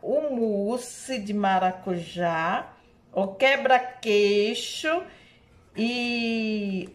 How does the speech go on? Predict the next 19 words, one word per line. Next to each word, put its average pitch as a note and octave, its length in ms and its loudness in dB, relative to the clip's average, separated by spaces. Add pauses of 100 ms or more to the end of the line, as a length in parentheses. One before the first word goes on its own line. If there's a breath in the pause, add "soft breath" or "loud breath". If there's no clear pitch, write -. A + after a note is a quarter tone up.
(100)
o A#3 160 4
pé A3 300 6
de G#3+ 200 -4
moça A#3 600 4
e C#4 40 0
o C4 120 -8
pé B3+ 180 4
de A#3+ 140 -4
moleque, C#4 640 2
tá, B3+ 340 2
gente? G3+ 440 -4
Tem C4 380 -4
vídeo B3+ 680 -4
já G#3+ 640 4 (420 loud breath)
de A#3+ 180 -4
todos B3 720 0
aí C4 260 4
no C4 140 -2
canal, C4+ 680 0